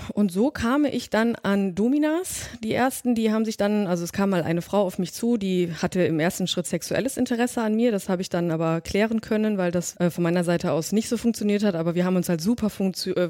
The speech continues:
super verstanden. Und ja, und dann hat die mich dann irgendwann mal zu sich eingeladen. Ich wusste nicht, dass es ein Domina-Studio ist. Die hat mich zum Geburtstag eingeladen und als ich dann die Adresse, der Adresse gefolgt bin, habe ich dann vor Ort erst festgestellt, okay, das ist, äh,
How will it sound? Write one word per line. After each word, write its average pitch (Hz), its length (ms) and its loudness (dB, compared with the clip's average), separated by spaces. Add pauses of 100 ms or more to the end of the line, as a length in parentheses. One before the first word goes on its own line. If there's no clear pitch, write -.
super 185 300 -2
verstanden. 247 580 0 (840)
Und 226 400 0
ja, 277 160 2
und 165 160 -2
dann 165 180 -2
hat 185 120 -4
die 233 80 0
mich 233 140 0
dann 240 180 -2
irgendwann 220 380 0
mal 208 320 0
zu - 160 -4
sich 185 220 -2
eingeladen. 214 500 2
Ich 175 100 -4
wusste 247 260 0
nicht, 247 160 2
dass 202 140 0
es 196 120 -6
ein 185 100 0
Domina-Studio 190 640 0
ist. - 180 0
Die 190 60 2
hat 185 80 0
mich - 140 -6
zum 190 120 -6
Geburtstag 185 400 -4
eingeladen 170 460 0
und 165 140 0
als 160 160 -4
ich 170 100 -10
dann 165 260 0
die 165 120 0
Adresse, 170 520 0 (280)
der 170 80 2
Adresse 190 320 0
gefolgt 175 380 -2
bin, 170 140 0
habe 170 140 -2
ich 170 80 -6
dann 165 300 0 (260)
vor 226 240 0
Ort 214 220 2
erst 185 220 2
festgestellt, 196 520 0
okay, 220 380 0
das 196 180 -2
ist, - 220 -6
äh, - 240 -4